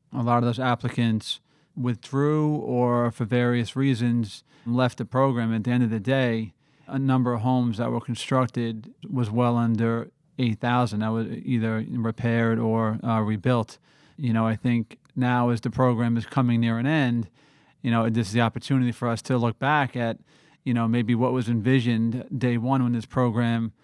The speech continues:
was written up to, you know, how it ended, uh, or how it will end in the very near future.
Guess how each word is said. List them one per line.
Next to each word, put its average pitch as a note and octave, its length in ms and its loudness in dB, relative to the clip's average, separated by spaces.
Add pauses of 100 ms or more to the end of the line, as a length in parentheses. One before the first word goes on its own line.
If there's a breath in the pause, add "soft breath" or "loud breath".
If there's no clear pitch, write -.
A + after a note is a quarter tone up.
(200 soft breath)
was A#2 240 -2
written A#2+ 260 0
up C3+ 240 2
to, A#2 400 -2
you C3+ 100 0
know, A#2 100 0
how B2+ 280 0
it A#2+ 80 -2
ended, A#2+ 480 0 (460 soft breath)
uh, A#2 200 0
or A#2 120 2
how A#2+ 120 4
it A#2 60 -2
will C3 200 2
end A#2 160 0
in A2+ 120 0
the A2+ 60 0
very A#2 220 0
near A2+ 140 0
future. A#2+ 560 -2